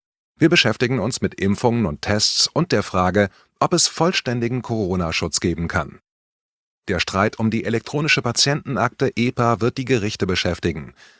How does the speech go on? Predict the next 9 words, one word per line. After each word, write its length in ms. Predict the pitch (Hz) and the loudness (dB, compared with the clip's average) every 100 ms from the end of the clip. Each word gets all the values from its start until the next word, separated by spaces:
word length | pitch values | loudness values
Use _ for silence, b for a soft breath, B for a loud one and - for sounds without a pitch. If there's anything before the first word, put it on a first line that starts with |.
| b | b
Die 160 | 131 139 | 0 2
NutzerInnen 580 | 170 - - 117 117 | 2 2 0 0 0
wünschen 300 | 92 98 107 | 2 0 2
sich 180 | 101 104 | 0 0
mehr 180 | 95 117 | 0 0
Funktionen 600 | - 95 - 101 90 82 | 0 0 2 2 2 0
für 160 | - 95 | -2 -4
die 180 | 85 | -2
epa. 300 | 90 87 69 | -2 0 -4